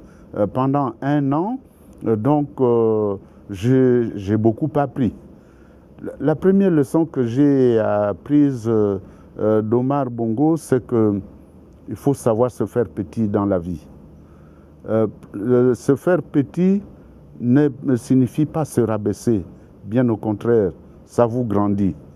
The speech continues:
Et Omar Bongo, le fait pour lui de recevoir tout le monde, d'écouter tout le monde et d'être sensible aussi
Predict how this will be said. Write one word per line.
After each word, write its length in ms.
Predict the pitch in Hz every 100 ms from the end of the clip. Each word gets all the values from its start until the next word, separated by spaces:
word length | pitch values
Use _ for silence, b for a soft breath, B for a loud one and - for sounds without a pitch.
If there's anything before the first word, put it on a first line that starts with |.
| B B B B B
Et 540 | - 123 131 131 131 127 113 113
Omar 360 | 131 151 156
Bongo, 640 | 127 131 131 156 156 127 - - - - - -
le 220 | 123 127
fait 200 | - 151
pour 260 | - 139
lui 140 | 135 156
de 120 | 135
recevoir 680 | 117 107 - 123 123 139 127 101
tout 120 | 156
le 80 | 147
monde, 360 | 135 120 104 92 B B B
d'écouter 580 | 123 135 - 143 - 180
tout 240 | - 190 190
le 80 |
monde 340 | 156 143 113 95 B B B -
et 100 | 156
d'être 360 | 196 247 247
sensible 640 | 190 185 170 - 254 180 156
aussi 440 | - 175 160